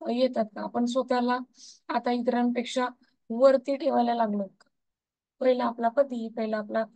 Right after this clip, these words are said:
न-, नवरा, अं, सारखंच आपण नवरा, नवरा, नवरा करत होतो. मुलं, मुलं, मुलं, मुलं,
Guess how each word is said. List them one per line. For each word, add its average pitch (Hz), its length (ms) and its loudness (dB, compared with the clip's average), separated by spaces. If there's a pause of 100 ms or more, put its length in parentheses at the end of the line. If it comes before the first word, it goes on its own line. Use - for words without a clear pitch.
(340)
न-, 226 360 -6
नवरा, 247 360 2 (720)
अं, 214 420 -4 (460)
सारखंच 269 380 0
आपण 240 240 -4
नवरा, 226 280 -2
नवरा, 214 300 -4
नवरा 208 340 -2
करत 202 220 -8
होतो. - 240 -12 (880)
मुलं, 226 340 0
मुलं, 208 220 -2
मुलं, 196 320 -2
मुलं, 190 240 -12